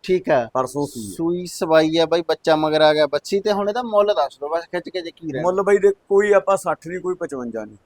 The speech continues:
Speaker 1: ਹੂੰ।
Speaker 2: ਆਪਾਂ ਲੈਣ ਦੇਣ ਬਵੰਜਾ ਹਜ਼ਾਰ ਰੁਪਇਆ।
Speaker 1: Totally?
Speaker 2: Totally।
Speaker 1: ਚੱਕੋ ਬਾਈ, ਬਵੰਜਾ ਹਜ਼ਾਰ ਰੁਪਏ ਦੀ ਬਾਈ ਕਹਿੰਦੇ ਵੈੜ ਦੇ ਦੇਣੀ ਆ ਬਾਈ। ਮੁੱਲ ਕਰਾਉਣ ਨੂੰ ਬਾਈ ਕਹਿੰਦਾ ਭਾਵੇਂ ਸੱਠ ਕਰਾ ਲਓ, ਪਚਵੰਜਾ ਕਰਾ ਲਓ, ਪਰ ਬਵੰਜਾ ਦੀ ਤੁਹਾਨੂੰ ਅੱਜ ਆਪਾਂ ਵੈੜ ਦੇ ਦਿਆਂਗੇ। ਕੁਆਲਿਟੀ ਇਹਦੀ,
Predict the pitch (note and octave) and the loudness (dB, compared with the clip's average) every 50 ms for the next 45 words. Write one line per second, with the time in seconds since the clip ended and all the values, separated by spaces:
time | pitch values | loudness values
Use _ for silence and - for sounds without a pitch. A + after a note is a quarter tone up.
0 | - - G3 - D#3 E3 F3+ F3+ F3 E3+ E3 E3 E3 D#3+ E3+ E3+ F3 E3 D#3+ D#3+ | -10 -4 -2 -2 0 0 0 0 0 0 0 -2 -2 -2 -2 -4 -4 -4 -4 -4
1 | D#3 D3+ - D#3 D3 C#3 D3 C#3+ C#3 C3+ - _ _ _ _ - G3+ A3+ B3 B3+ | -4 0 2 2 2 4 4 2 2 2 0 _ _ _ _ -2 0 0 0 0
2 | C4+ B3+ G#3 - _ _ _ _ - F3+ F#3+ F#3+ F#3 D3 A#2 F#2+ - - B3+ B3 | -2 -6 -8 -10 _ _ _ _ 0 2 2 2 0 -2 -6 -10 -4 0 0 0
3 | A#3+ - G#3+ G3 D#3+ C#3 C3+ C3+ C3+ _ _ _ _ _ _ _ _ _ D3+ D#3+ | 2 4 2 2 2 0 -2 -4 -6 _ _ _ _ _ _ _ _ _ 0 2
4 | F3 F#3 G3 G3 F#3 G#3+ A3+ A#3 A#3 A3 G3+ G3 G3 G3 - - G#3 G3+ G3+ G#3 | 2 4 4 4 6 8 8 8 8 6 4 2 2 0 -2 -4 -6 -6 -6 -4
5 | - G3+ F#3+ F#3+ F#3+ G3+ G#3+ A3 G3 F#3+ G3 G3+ G3+ - F#3+ F#3 F3 E3+ F3 F3 | -2 0 0 0 -2 -6 -6 -2 0 0 0 0 -2 -4 -6 -6 -6 -6 -8 -10
6 | F3+ F3+ F3+ G3 G#3+ A3+ G#3+ G3 F#3+ F#3 F3+ F#3 - F#3 F3+ F3+ F#3 F3+ F3+ F3+ | -12 -12 -8 -8 -8 -6 -6 -6 -6 -6 -6 -10 -12 -12 -12 -12 -12 -12 -8 -10
7 | F3+ F3+ - F#3 F#3+ F#3 F#3+ F#3+ F3+ E3+ _ - E3 D#3 _ - - F3+ E3+ F3 | -8 -8 -8 -12 -10 -10 -10 -10 -12 -12 _ -10 -10 -10 _ -12 -10 -6 -4 -4
8 | F3 F3 F3 E3+ _ - E3 D#3+ D#3+ D#3 D3+ D#3+ E3+ D#3 F3 F3 F3+ F3+ F#3+ G3 | -4 -4 -6 -8 _ -14 -14 -12 -10 -8 -6 -6 -6 -4 -4 -4 -4 -4 -4 -6
9 | - _ _ _ _ _ - - F#3+ F#3+ F#3 F3 D#3+ E3+ E3+ E3 F3 F3+ F3+ F3 | -10 _ _ _ _ _ -6 -4 -4 -4 -4 -6 -8 -8 -6 -4 -2 -2 -2 -2
10 | F3+ - - E3+ D#3+ D#3 D#3 D#3+ D3+ - D3+ D3+ - D#3 D3+ D3 D3+ E3 E3+ E3+ | -4 -10 -10 -10 -8 -6 -4 -4 -4 -4 -6 -8 -6 -6 -6 -2 -2 -2 -2 -2
11 | D#3+ D#3 D3 D3 D3 D3+ D#3+ F3+ - - G3 F#3 F3 E3+ E3+ E3 - E3 E3 E3 | -4 -6 -6 -6 -6 -6 -8 -8 -6 -4 0 2 4 4 2 2 -2 -6 -8 -8
12 | D#3+ E3 E3 | -8 -10 -14